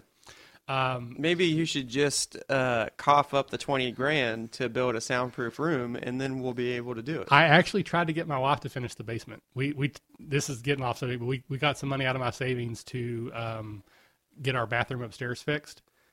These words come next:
Speaker 1: And while I had the guy there doing the estimate, I had him do an estimate for the basement too, just to see how much it would cost.
Speaker 2: Was it, was it huge?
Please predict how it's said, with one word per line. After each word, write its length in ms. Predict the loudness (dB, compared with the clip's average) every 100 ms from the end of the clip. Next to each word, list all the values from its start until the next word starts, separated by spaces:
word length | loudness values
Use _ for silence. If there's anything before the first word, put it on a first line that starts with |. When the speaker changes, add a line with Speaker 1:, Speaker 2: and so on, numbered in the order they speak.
| _
Speaker 1:
And 120 | -4
while 200 | 0 2 0
I 120 | 0
had 160 | -2
the 80 | -2
guy 160 | -4 -2
there 160 | -4
doing 160 | -4 -6
the 80 | -4
estimate, 360 | -4 -4 -6 -6
I 20 |
had 140 | -6
him 100 | -4
do 80 | -4
an 80 | -4
estimate 340 | -4 -6 -8
for 120 | -8
the 80 | -8
basement 380 | -4 -4 -6 -6
too, 260 | -2 -2 -2 _ _ _
just 400 | -2 2 4 2
to 60 | -4
see 220 | 0 2
how 140 | 4 2
much 240 | -2 -4
it 100 | -6
would 140 | -6
cost. 400 | -4 -2 -2 -6 -8
Speaker 2:
Was 240 | -2 0 -2
it, 180 | -6 -12 _ _ _
was 180 | -6 -4
it 80 | -6
huge? 600 | -6 -4 -2 -4 -10